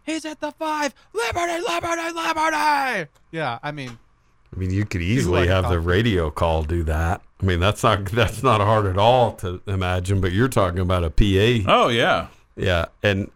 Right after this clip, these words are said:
Speaker 2: I can't imagine Liberty, the insurance company, coming in with, "Hey, that's some kind of trademark infringement." Like, if you're at Liberty Insurance, wouldn't you be going, "Oh, free commercials to however many, four thousand
Speaker 3: Yeah.
Speaker 2: fans," or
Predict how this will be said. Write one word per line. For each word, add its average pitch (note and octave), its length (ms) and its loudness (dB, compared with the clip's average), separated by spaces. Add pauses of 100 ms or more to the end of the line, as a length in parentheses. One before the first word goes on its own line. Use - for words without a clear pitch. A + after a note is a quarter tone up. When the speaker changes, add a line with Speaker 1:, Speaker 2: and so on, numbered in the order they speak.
(200)
Speaker 2:
I G#2 80 2
can't A#2 220 0
imagine G2 540 0
Liberty, G2 560 -2 (560)
the F2+ 140 -2 (800)
insurance A2+ 500 0
company, F#2 540 -2 (300)
coming F#2 260 0
in F#2+ 220 0
with, F2+ 160 -4
"Hey, G2 180 2
that's F#2+ 240 0
some F2 220 -4
kind F2+ 180 -2
of D#2 80 -4
trademark F2+ 640 -2
infringement." F2+ 560 -2
Like, F2 180 -2 (100)
if G2 220 -4
you're G2 220 2
at - 160 -6
Liberty G2+ 400 0
Insurance, G#2 500 -2
wouldn't G#2 220 -2
you G2 60 -2
be G2+ 140 0
going, F#2 300 0 (260)
"Oh, - 280 0 (760)
free E3+ 240 -2
commercials E3+ 720 0 (100)
to G2+ 240 -2 (800)
however G2+ 320 4
many, G2+ 280 0
four - 340 2
thousand E3 400 4
Speaker 3:
Yeah. E3 60 -10
Speaker 2:
fans," D3+ 480 0
or F2 160 -10